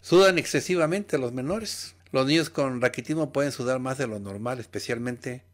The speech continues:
durante la noche. Hablábamos de las deformidades en el tórax.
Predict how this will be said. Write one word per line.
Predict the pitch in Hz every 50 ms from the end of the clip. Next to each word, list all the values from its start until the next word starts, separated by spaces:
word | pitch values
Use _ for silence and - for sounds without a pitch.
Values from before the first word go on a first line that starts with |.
| - _ -
durante | - 113 104 101 98 - 107
la | 98 90 85
noche. | 85 98 117 - - - - - _ _ - - -
Hablábamos | - 117 113 117 123 135 139 139 135 123
de | 117 113
las | 107 104 104
deformidades | 98 95 - - 113 107 110 107 117 123 127 120 -
en | 120 101 98
el | 92 87
tórax. | - 131 131 131 123 120 - - - - - -